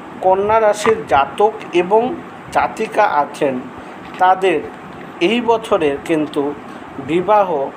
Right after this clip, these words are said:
না করাটাই শুভ ও মঙ্গলময়।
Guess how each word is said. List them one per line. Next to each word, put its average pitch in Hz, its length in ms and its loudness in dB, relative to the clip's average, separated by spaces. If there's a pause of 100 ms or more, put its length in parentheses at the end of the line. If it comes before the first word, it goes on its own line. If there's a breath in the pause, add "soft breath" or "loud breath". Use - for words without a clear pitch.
(220)
না 143 340 2
করাটাই 151 480 2 (920)
শুভ 139 340 0 (760)
ও 185 300 4
মঙ্গলময়। 143 760 0